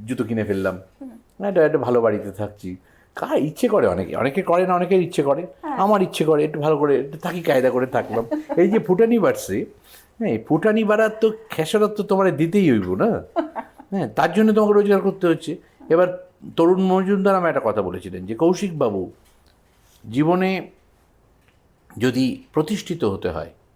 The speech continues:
Speaker 1: ফিল্ম মেকার হিসেবে, তাহলে তো আপনাকে অনেক না বলতে হবে, অনেক কিছুকে না বলতে হবে। আর সেই না বলার ক্ষমতা আপনি কখন পাবেন জানেন?"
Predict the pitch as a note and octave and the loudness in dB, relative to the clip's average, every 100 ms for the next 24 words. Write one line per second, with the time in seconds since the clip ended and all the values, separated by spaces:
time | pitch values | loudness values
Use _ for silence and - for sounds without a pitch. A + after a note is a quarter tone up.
0 | _ _ _ _ _ - D#3+ E3 C#3 G2+ | _ _ _ _ _ -2 0 2 0 -2
1 | F2 - E2+ - - C#3+ D#3+ D#3+ D#3 C#3 | -4 -6 -14 -16 -6 -2 0 -2 -2 -2
2 | B2 C3+ F2+ F2+ B2 G#2 F#2 - - - | -2 -4 -4 0 0 -2 -8 -12 -18 -20
3 | - _ _ _ _ _ _ _ _ _ | -20 _ _ _ _ _ _ _ _ _
4 | _ _ _ _ _ A#2+ C#3+ - D#3+ E3 | _ _ _ _ _ -4 -4 -6 -8 -4
5 | A#2 G#2+ A2+ F#2 - - - - - _ | -2 0 0 -2 -8 -12 -16 -20 -20 _
6 | _ _ _ _ _ _ _ _ _ _ | _ _ _ _ _ _ _ _ _ _
7 | _ _ _ _ _ _ - A#2 - C#3 | _ _ _ _ _ _ -8 -6 -4 0
8 | C3+ G#2 A#2 F#3+ A3 A3 G#3+ G#3+ - D#3+ | 0 2 4 4 4 4 2 0 -2 0
9 | G3 G3 F3 F#3 F3 C#3+ F#3 E3+ F3 F3+ | 2 2 0 -2 -2 -2 -2 -2 -2 -2
10 | F3+ G#3 G3+ F2 | -2 0 0 -2